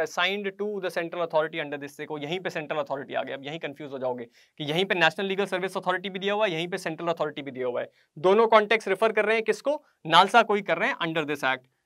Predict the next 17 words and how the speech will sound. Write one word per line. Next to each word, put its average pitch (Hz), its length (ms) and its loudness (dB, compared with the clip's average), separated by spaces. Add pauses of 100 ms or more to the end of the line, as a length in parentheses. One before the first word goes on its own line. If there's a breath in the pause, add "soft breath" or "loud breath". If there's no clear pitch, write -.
(120)
ठीक 226 180 0
है, 196 140 -4 (140)
the 165 120 0
central 196 400 -2 (140)
authority 185 520 -4
shall 196 300 -2
consist 175 360 -6
of, 160 120 -2 (140)
अब 151 120 -2
ये 175 140 -2
इंपॉर्टेंट 151 440 -4
पार्ट 143 180 2
आ 135 80 4
गया, 127 200 -4 (360)
यहाँ 147 220 -2
पे 151 100 -2
देखिए 135 300 -8